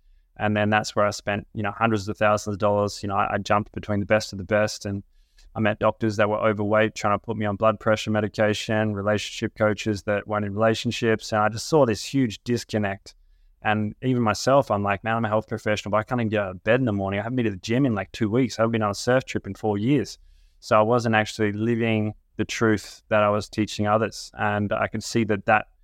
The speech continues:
was mirroring in their results too. So I spent two years running that process and getting back to being the best person I could be. And then that's where the book download came. After building a business and creating freedom, partnering with another health and wellness company in, like, the nutritional world,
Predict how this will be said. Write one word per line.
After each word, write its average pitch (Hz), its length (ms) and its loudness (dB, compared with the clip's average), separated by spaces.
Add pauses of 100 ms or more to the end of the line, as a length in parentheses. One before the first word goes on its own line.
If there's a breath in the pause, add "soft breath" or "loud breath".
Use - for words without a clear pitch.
(200)
was 101 180 -4
mirroring 107 480 2
in 101 80 0
their 101 180 2
results 101 460 -2
too. 110 240 2
So 101 320 -2 (340)
I 110 60 -6
spent 107 320 -2
two 113 140 2
years 104 360 0 (200)
running 107 240 2
that 104 160 -4
process 117 420 0
and 98 100 -6
getting 107 260 -2
back 113 260 -2
to 101 80 -2
being 104 160 0
the 95 60 -4
best 104 220 -2
person 104 300 -4
I 98 60 -2
could 95 160 -10
be. 139 260 -2 (480)
And 107 140 0
then 107 120 2
that's 107 280 0
where 101 340 2
the 98 140 -4
book 107 260 -4
download 101 380 0
came. 104 340 -2 (180)
After 104 220 -4
building 104 300 2
a 98 40 0
business 110 460 0
and 104 80 -6
creating 101 240 -4
freedom, 110 480 0 (200)
partnering 104 260 0
with 101 100 0
another 101 200 -2
health 101 220 -2
and 101 80 -4
wellness 107 240 0
company 113 380 -2
in, 101 100 -2
like, 95 180 -6
the 104 80 -6
nutritional 120 440 -4
world, 123 280 0